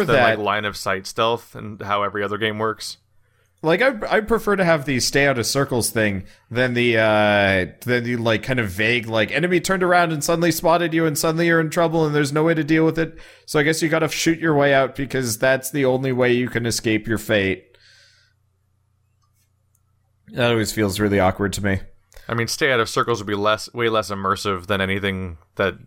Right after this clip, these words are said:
Speaker 2: True.
Speaker 1: a first-person stealth game does. Like, "Oh, you've entered five feet of him. Now he's au-, automatically aware of your presence because M M O."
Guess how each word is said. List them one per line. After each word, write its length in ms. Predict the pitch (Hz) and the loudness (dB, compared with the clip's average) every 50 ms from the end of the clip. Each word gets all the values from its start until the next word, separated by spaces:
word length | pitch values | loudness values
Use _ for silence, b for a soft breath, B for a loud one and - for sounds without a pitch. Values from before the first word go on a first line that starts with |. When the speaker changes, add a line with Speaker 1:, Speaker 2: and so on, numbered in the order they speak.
| _ _ b b b b b | _ _ b b b b b
Speaker 2:
True. 280 | - 131 117 110 107 | -2 0 2 2 2
Speaker 1:
a 60 | 104 98 | 0 0
first-person 480 | - - 117 - - - 104 90 98 | 0 -2 -4 -4 -4 -8 -8 -8 -8
stealth 240 | 92 107 98 85 - | -4 -4 -4 -4 -2
game 160 | - 98 98 | -6 -6 -2
does. 260 | 95 98 95 92 - 98 | 0 0 0 0 0 -2
Like, 120 | 107 113 - | -2 0 2
"Oh, 120 | 165 175 | 2 2
you've 220 | 170 151 143 120 120 | 2 0 -4 -4 -4
entered 260 | 131 135 131 127 113 | -4 -4 -4 -6 -4
five 240 | - 143 135 127 - | -2 -2 -2 -2 -4
feet 140 | - 147 131 | -6 -6 -6
of 80 | 101 | -6
him. 120 | 117 110 104 | -6 -6 -2
Now 160 | 107 110 120 | 0 0 0
he's 160 | 123 113 113 | 0 -2 -4
au-, 260 | 113 - 117 120 - - | -2 0 0 -2 -2 -2
automatically 480 | - 120 123 120 123 117 117 - - 120 | -2 -2 -2 -2 -2 -4 -6 -4 -4 -2
aware 220 | 117 117 117 120 | 0 2 4 2
of 100 | 120 104 | 2 2
your 100 | 110 113 | -2 -8
presence 600 | - - 127 110 - 98 92 85 - - - - - | -4 -2 -2 -2 -2 -6 -10 -12 -12 -16 -16 -18 -16
because 440 | - 104 - - 107 104 98 90 - _ - | -16 -12 -6 -2 -2 -2 -2 -4 -8 _ -6
M 140 | 110 120 113 | -6 -2 -2
M 120 | 110 110 107 | -2 -2 0
O." 240 | 101 98 101 95 | 0 0 0 -2